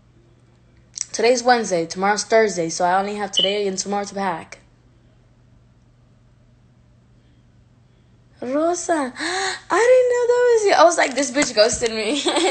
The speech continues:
Hi! Um, the seventh, fuck. Today's, today is Wednesday. Tomorrow's Thursday, and then I leave Friday. So I have tomorrow and today to work out again.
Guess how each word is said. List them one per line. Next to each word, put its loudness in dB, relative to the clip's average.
Hi! 2
Um, 2
the -14
seventh, -6
fuck. -8
Today's, -8
today 0
is -8
Wednesday. -12
Tomorrow's -6
Thursday, -2
and -8
then -8
I -8
leave -12
Friday. -8
So -6
I -2
have 0
tomorrow 2
and -8
today -2
to -10
work -10
out -6
again. -8